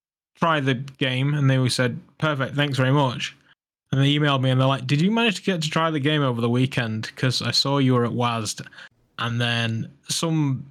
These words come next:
magnificent bastard went and released a <laughs> Portal two mod, so nobody played it.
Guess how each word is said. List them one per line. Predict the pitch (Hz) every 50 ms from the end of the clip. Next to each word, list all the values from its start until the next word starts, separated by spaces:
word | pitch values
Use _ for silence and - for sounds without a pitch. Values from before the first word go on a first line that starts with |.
| - _ _ _ _ _ _ _ _ _ _ _ _ _ _ _ -
magnificent | 156 147 131 139 135 131 139 139 151 160 135 170 151 131 - 139 - - 127
bastard | - - 127 - - - 151 139 120
went | 123 127 127 123
and | 131 127 123
released | 120 120 120 123 131 - - - - -
a | 135 -
<laughs> |
Portal | - - - - 151 147 131 139 139
two | 135 - - 147 139 143
mod, | 135 135 - 139 139 135
so | 135 - - 127 127 131 - - -
nobody | 123 135 147 147 143 135 127 135 135
played | 131 - 147 139 135 139 139 135
it. | 120 110 - -